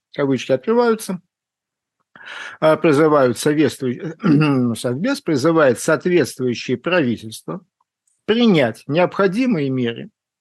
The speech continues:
для немедленного прекращения огня и скорейшего вывода своего вооружённого персонала за линию перемирия. Ну, чтоб совсем не потерять лицо,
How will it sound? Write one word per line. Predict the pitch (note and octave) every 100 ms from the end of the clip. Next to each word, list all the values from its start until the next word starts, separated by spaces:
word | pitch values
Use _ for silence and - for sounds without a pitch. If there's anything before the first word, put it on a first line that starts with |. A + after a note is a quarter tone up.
| -
для | C#3 G#3+
немедленного | A3+ A#3 A3+ E3+ C3+ C3+ C3+ B2+
прекращения | - E3+ F3 F#3+ - - E3 B2 A2+ A2
огня | - B2 G#2+ F3 A#3+ - _ _ _ _ -
и | D3
скорейшего | - F3 E3+ F3+ G#3+ - - F#3 G3
вывода | A2 C3 G3+ A#3 F#3+ C3+
своего | - C3+ D3+ D3 B2
вооружённого | C#3 D3+ A#2 D3 G#2+ G#2+ G#2+
персонала | A#2 G#2+ B2+ D3+ A3 C4 C4+ _ _ _
за | A2 B2+
линию | D#3+ B3 A#3 G#3
перемирия. | G3+ G#3 G3 D3 A2+ - - - _ _ _ _ - - - - -
Ну, | G3+ G#3+
чтоб | - E3+
совсем | - D#3+ - C#3 A2+ -
не | C#3+
потерять | C#3+ C#3+ E3+ D3+ B2 - -
лицо, | D#3 G#3 - C#4 B3+